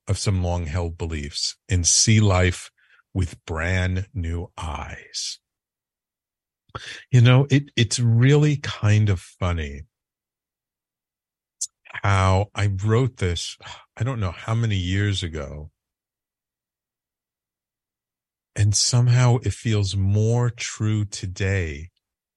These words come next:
than it ever did before. There are new discoveries constantly where they're finding, uh, uh, uh, remains, uh, skeletal remains, tools, uh, uh, uh,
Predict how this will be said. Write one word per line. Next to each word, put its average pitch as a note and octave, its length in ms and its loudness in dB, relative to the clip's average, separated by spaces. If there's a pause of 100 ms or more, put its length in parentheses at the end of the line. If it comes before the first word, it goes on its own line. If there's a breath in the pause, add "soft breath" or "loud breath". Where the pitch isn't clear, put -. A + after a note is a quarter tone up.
(300)
than F#2 340 -4
it F2+ 140 0
ever F2+ 240 -2
did D#2+ 260 -4
before. D#2 580 -10 (1900 loud breath)
There G#2 260 4
are G2 80 6
new G2+ 380 6
discoveries F#2+ 920 0
constantly - 1040 -4 (880)
where F#2+ 160 4
they're F2+ 140 2
finding, F#2+ 840 0 (1160)
uh, D#2 180 -12
uh, - 180 -10
uh, F2+ 340 -12
remains, G2 1120 0
uh, F#2+ 320 -12
skeletal G#2 720 4
remains, E2+ 640 -4
tools, G2+ 800 0
uh, E2+ 200 -6 (380 loud breath)
uh, E2+ 60 -12
uh, F2 160 -8